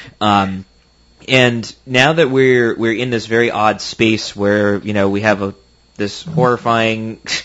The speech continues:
<laughs> set of world events that we're all participating in at the same time, it's, it's, we're getting to a point where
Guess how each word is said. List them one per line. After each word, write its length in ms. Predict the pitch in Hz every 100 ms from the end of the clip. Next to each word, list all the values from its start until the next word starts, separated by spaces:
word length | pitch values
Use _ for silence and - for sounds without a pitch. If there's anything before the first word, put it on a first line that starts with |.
| -
<laughs> 340 | - - - -
set 300 | - 143 131
of 160 | 113
world 300 | 117 131 117
events 340 | 107 117 117 -
that 160 | 101
we're 100 | 104
all 140 | 113 120
participating 760 | 120 110 131 - 110 117 110
in 120 | 110 110
at 120 | 104
the 60 |
same 320 | - 117 113 110
time, 440 | 127 151 202 139 _ - - - _ -
it's, 520 | 120 113 - - -
it's, 420 | 123 113 - -
we're 180 | 127 123
getting 260 | 120 131 139
to 100 | 120
a 60 |
point 340 | 101 120 113 95
where 540 | 107 104 101 98 -